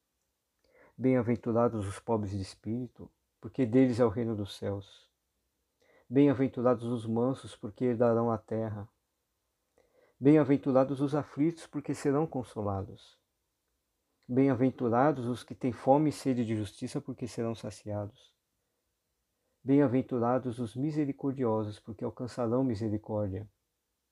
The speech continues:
Bem-aventurados os puros de coração, porque verão a Deus. Bem-aventurados os que promovem a paz, porque serão chamados filhos de Deus. Bem-aventurados os que são perseguidos por causa da justiça,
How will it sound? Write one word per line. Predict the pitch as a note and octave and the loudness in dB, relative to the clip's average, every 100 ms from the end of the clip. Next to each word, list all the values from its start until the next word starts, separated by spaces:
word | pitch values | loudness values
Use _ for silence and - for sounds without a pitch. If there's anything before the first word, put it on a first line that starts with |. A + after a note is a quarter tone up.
| _ _ _ _ _ - | _ _ _ _ _ 0
Bem-aventurados | B2+ C3 A#2 A#2+ B2+ A2+ B2 A#2+ | 4 4 4 0 0 2 2 2
os | A2+ - - | -4 -8 -10
puros | - B2+ A2 | -4 -2 -2
de | |
coração, | A2 A#2 A#2 - C3 | -2 0 0 0 -4
porque | B2+ - A#2+ | -4 -6 -2
verão | A2+ A2+ B2+ | 0 2 2
a | A#2 | 0
Deus. | A2 A2 - - _ _ _ _ _ _ _ _ _ _ _ | 0 -4 -6 -18 _ _ _ _ _ _ _ _ _ _ _
Bem-aventurados | A#2+ D3 D#3+ C#3 C#3 D3 B2+ B2+ C3+ C3 | 2 4 6 2 0 0 0 2 0 -2
os | C3+ - | -2 -4
que | - | -10
promovem | - C3 B2+ D3+ D3 C#3+ | 0 4 6 4 4 -2
a | |
paz, | C3+ B2 B2 | -2 -2 -2
porque | - G#2+ B2+ | -2 -12 -12
serão | - B2+ B2+ | -6 -6 -4
chamados | B2+ B2+ C3 B2+ | -4 -2 -4 -6
filhos | - D3+ E3+ C3+ | -6 -2 -2 -2
de | A2 | -2
Deus. | G2+ G2+ G2 - - _ _ _ _ _ _ _ _ _ _ _ _ _ - | -2 -4 -8 -12 -20 _ _ _ _ _ _ _ _ _ _ _ _ _ 0
Bem-aventurados | C3 B2 A#2+ - A#2 A2+ A#2 G#2+ | 2 2 0 -2 -2 0 0 -2
os | G#2+ | -6
que | - | -10
são | - A#2+ | -10 -8
perseguidos | - D3+ - D3 B2+ C3 - | -4 -4 -2 0 2 0 -2
por | - A#2+ | -10 -10
causa | - B2 B2 | 2 2 4
da | B2+ C#3 | 0 0
justiça, | E3 - A#2+ G#2 - - | -2 -4 -6 -8 -10 -20